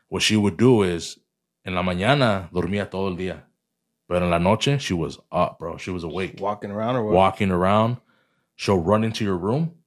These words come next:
Speaker 1: and then run right out. That's scary as fuck, bro. <laughs> Like,
Speaker 2: Uh, yeah, at
Speaker 1: just
Speaker 2: fifteen years old,
Speaker 1: at
Speaker 2: bro.
Speaker 1: fifteen.
Speaker 2: After the, the I, I don't even know if you could call it, like, the trauma that you went through or, like, everything that's going on in your, in your mind, bro.
Speaker 1: Oh, yeah.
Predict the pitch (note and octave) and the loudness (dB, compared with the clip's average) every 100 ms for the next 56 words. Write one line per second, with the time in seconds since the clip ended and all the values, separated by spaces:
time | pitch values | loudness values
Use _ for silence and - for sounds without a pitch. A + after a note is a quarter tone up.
0 | _ _ _ - F#2 F2+ D#2+ E2+ F#2+ E2+ | _ _ _ -8 -4 -4 0 2 2 2
1 | E2+ D2+ - _ _ _ _ _ _ _ | -2 -4 -10 _ _ _ _ _ _ _
2 | _ _ _ _ _ _ _ _ _ _ | _ _ _ _ _ _ _ _ _ _
3 | _ _ _ _ _ - - A2+ A2 F#2+ | _ _ _ _ _ -12 -4 0 0 0
4 | - D3 A#2+ - - B2 B2+ C3+ C#3+ D#3+ | 4 4 4 -2 0 2 4 2 0 0
5 | D3 B2 C#3 D3+ F3+ - G3 F3 D#3+ B2 | 2 4 6 8 6 4 2 4 4 4
6 | D3 A3+ G#3+ A3+ B3 C#3+ C#3 C#3+ C#3+ A#2+ | 2 2 2 2 2 2 0 -2 2 4
7 | F3+ - D3+ C#3+ C3 C3+ B2 A#2 - - | 4 4 4 4 4 2 4 2 -2 -20
8 | - - A2+ A#2 B2+ C#3+ C3+ C3 B2+ A#2 | -20 -12 -4 0 2 4 4 4 2 0
9 | - A#2 B2 A#2+ - C3+ C3 A2 G#2+ G#2 | -6 -2 -2 -2 0 4 4 2 -2 -4
10 | G#2 - C3 C3 B2+ B2 B2 A#2+ C3 B2+ | -4 2 4 4 4 2 0 0 0 0
11 | C3 B2+ A2+ A2 - - B2 B2 A#2+ A2+ | 0 2 2 0 -2 -2 -2 -2 -2 -2
12 | - A#2+ A#2 A#2 A#2+ A2 G#2 - A2 A2+ | -2 0 0 2 2 0 -4 -6 -4 -4
13 | G2 G#2+ D3 D#3 G#2+ A#2 D3+ - _ - | -2 2 2 2 2 0 -2 -8 _ 4
14 | C3 G2+ E2 | 6 6 0